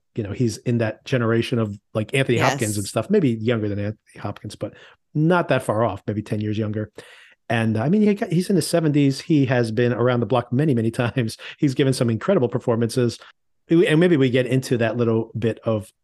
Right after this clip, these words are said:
Speaker 1: controversy around the dynamics in the group, because, of course, it's a very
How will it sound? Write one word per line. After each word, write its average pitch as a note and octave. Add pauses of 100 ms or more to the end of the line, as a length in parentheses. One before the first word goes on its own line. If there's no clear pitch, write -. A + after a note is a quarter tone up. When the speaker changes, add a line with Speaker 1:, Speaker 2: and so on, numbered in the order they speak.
(200)
Speaker 1:
controversy A2+ (320)
around A2+
the A2+
dynamics A2+ (480)
in B2
the A2+
group, A2+
because, A#2
of A2+
course, A2 (380)
it's D3
a C#3+
very A#2+